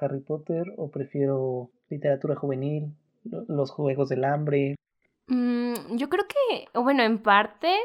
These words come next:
Speaker 2: sería por etapas, ¿no? Este, dependiendo,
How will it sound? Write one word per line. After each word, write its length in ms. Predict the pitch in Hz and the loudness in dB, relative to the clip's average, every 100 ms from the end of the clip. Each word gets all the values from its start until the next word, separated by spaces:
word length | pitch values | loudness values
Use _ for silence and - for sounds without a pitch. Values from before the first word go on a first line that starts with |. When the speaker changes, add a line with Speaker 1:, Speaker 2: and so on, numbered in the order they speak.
| - _ | -4 _
Speaker 2:
sería 340 | - 226 233 233 | -4 0 0 2
por 140 | 294 | 2
etapas, 500 | 208 208 202 180 - | 2 -2 -2 -8 -6
¿no? 280 | 196 262 - - | -4 -4 -8 -8
Este, 1080 | 214 208 202 _ 214 208 214 214 214 208 _ _ _ | -6 -6 -8 _ -8 -6 -4 -6 -6 -10 _ _ _
dependiendo, 1400 | - 226 220 220 220 220 226 233 254 254 220 190 180 - | -6 -4 0 2 4 4 4 4 6 6 6 6 4 -2